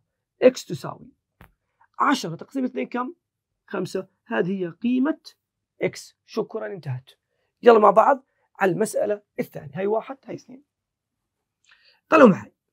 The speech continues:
نقرأها. ثلاثة إكس زائد أربعة تساوي ثمانية. كم إكس؟ واحد. إن شاء الله قوتها مليون، ما بتفرق. خلي إكس موضع مين؟ القانون. يلا معي. دخل لي إكس موضع مين؟ القانون. يعني دخل لي هاي في طرف مستقل.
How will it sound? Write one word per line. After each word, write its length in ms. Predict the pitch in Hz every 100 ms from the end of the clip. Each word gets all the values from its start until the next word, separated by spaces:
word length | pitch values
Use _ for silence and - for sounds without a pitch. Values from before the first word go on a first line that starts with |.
| _ _ _ _ _ _ _
نقرأها. 440 | 277 285 - 147 - _
ثلاثة 420 | 214 190 254 415
إكس 280 | 190 - - _ _
زائد 320 | 170 240 -
أربعة 240 | - 240 240
تساوي 180 | 202
ثمانية. 340 | 156 135 131 - _ _ _ _
كم 180 | 320 247
إكس؟ 340 | - - - _ _ _
واحد. 200 | - - - _ _ _ _ -
إن 60 |
شاء 120 | -
الله 120 | 247 233
قوتها 300 | 233 214 220
مليون، 340 | 214 165 127 202
ما 40 |
بتفرق. 320 | - - 165 - _ _ _
خلي 300 | - 269 208
إكس 140 | -
موضع 200 | 240 233
مين؟ 340 | 233 220 233 233 _ _ _
القانون. 760 | 190 202 208 214 196 160 156 - _ -
يلا 200 | 226 233
معي. 280 | 190 - - _ _ _ _ _ _ _ _ _ _ _ _ _ - _ _ - _ _ _ _ _ _ - -
دخل 280 | 170 185 302
لي 80 | 208
إكس 140 | -
موضع 160 | 277 269
مين؟ 180 | 247 262
القانون. 320 | 254 208 160
يعني 120 | 190
دخل 240 | 190 196 247
لي 80 |
هاي 180 | 196 240
في 120 | 220
طرف 300 | 202 247 -
مستقل. 560 | 214 202 208 240 208 135